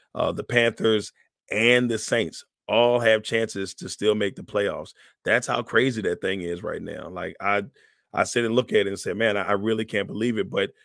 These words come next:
that has been the N F L this season. And to be honest with you, from probably ranking twelve down to about, I'd say about, like, twenty-five.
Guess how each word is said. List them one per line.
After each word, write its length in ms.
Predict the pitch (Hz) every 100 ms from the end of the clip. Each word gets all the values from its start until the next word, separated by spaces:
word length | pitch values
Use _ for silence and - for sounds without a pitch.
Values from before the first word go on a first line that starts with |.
| _ _
that 180 | - 92
has 220 | 107 104
been 160 | 98 110
the 100 | 104
N 120 | 107
F 180 | 107 -
L 180 | 120 127
this 220 | 87 -
season. 320 | 87 64 57 _ _ _ -
And 180 | 123 120
to 40 |
be 160 | 120 117
honest 300 | 120 139 107
with 180 | 113
you, 220 | 95 104 87 _ _ _ _ _ _
from 260 | - 113 107
probably 680 | 117 117 120 120 113 107 - _ _ _ 110
ranking 720 | 120 123 120 120 113 107 - _ -
twelve 800 | - 104 113 117 117 120 107 _ _ _ - 120
down 440 | 107 104 120 123 107
to 300 | - 113 107
about, 480 | 107 110 110 110 - _ _ - - - - - - - - - - - - - -
I'd 260 | - 117 113
say 120 | 135
about, 140 | 120 110
like, 140 | 104
twenty-five. 720 | - 120 113 110 113 110 110